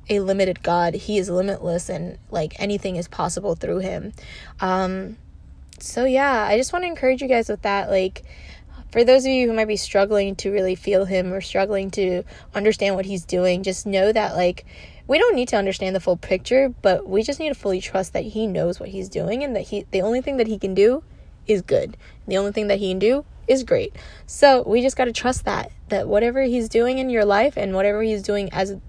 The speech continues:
a whole is gonna be amazing. Um,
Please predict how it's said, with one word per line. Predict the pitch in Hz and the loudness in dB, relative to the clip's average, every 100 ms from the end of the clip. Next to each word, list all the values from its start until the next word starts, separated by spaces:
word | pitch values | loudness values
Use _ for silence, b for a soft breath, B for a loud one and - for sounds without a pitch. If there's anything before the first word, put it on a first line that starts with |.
| - | -6
a | 196 | -4
whole | 190 196 208 294 B B - | 0 2 4 2 B B -6
is | 208 | -4
gonna | 202 220 | -2 -2
be | 214 190 165 - | -2 -4 -2 2
amazing. | 208 190 233 226 - - B B B B - | 2 4 0 -2 -6 -12 B B B B -8
Um, | 190 196 190 185 180 220 | 0 2 2 0 -4 -8